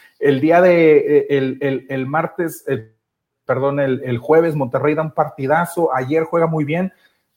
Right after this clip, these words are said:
el miércoles por ahí salen en un pinche mal día y, y, y se acabó este pedo, ¿no? Entonces, realmente creo yo que, que, que está siendo un, una liguilla espectacular, se rompió récord en número de goles, eh, en cuartos de final en una liguilla,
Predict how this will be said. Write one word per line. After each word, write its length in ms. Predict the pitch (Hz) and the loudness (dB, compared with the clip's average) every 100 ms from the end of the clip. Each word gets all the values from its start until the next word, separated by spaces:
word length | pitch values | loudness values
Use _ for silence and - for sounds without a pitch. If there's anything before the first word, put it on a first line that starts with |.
| _ | _
el 200 | - - 92 | -8 -6 -6
miércoles 420 | 120 117 196 202 | -8 -4 0 0
por 160 | - 107 | 0 0
ahí 300 | 107 120 175 | 0 -2 -2
salen 380 | 165 156 196 | 2 2 2
en 80 | 143 | 0
un 100 | 139 | -4
pinche 260 | 139 175 190 | -4 -4 -2
mal 220 | 175 170 | 0 0
día 340 | 139 151 226 | 0 2 2
y, 240 | 190 127 117 | 2 -2 -8
y, 260 | 120 120 127 | -10 -10 -10
y 40 | |
se 120 | 117 | -4
acabó 340 | 127 - 117 120 | -4 -2 -4 -4
este 220 | - 151 | -6 -10
pedo, 400 | - 185 269 175 | -4 0 0 0
¿no? 300 | 131 156 294 _ _ - | -4 -6 -8 _ _ -12
Entonces, 680 | 120 139 123 175 156 - _ - _ | -2 -2 -2 -4 -4 -8 _ -20 _
realmente 600 | - 139 156 175 - 156 | -4 -2 -2 -2 -4 -6
creo 300 | - 170 185 | -2 0 2
yo 240 | 156 156 | 0 -2
que, 240 | 151 175 - | -2 -6 -4
que, 180 | 143 120 | -8 -8
que 100 | 135 | -12
está 200 | - - | -8 -8
siendo 300 | - 170 170 | -6 -6 -6
un, 280 | 170 160 - | -6 -8 -8
una 220 | 143 147 | -4 -4
liguilla 340 | 147 127 135 151 | -4 -4 -4 -6
espectacular, 880 | - 120 - - - 117 127 156 | -6 -12 -12 -12 -8 0 0 0
se 160 | - 139 | -2 -2
rompió 400 | 117 117 139 139 | 0 -2 2 2
récord 400 | 139 139 - 135 | 2 0 0 0
en 140 | 131 | -2
número 340 | 123 139 139 123 | -4 -4 -2 -2
de 140 | 117 | -2
goles, 560 | 107 120 139 143 139 - | 2 2 4 0 -2 -10
eh, 280 | 120 113 110 | -8 -6 -8
en 180 | 117 110 | -10 -6
cuartos 380 | - 160 - 127 | -2 -2 -4 -10
de 80 | 120 | -10
final 420 | 113 110 120 135 | -8 -4 -2 -2
en 140 | 123 | -4
una 220 | 123 127 | -4 -4
liguilla, 640 | 123 101 120 147 160 160 | -6 -6 -8 -4 -2 -2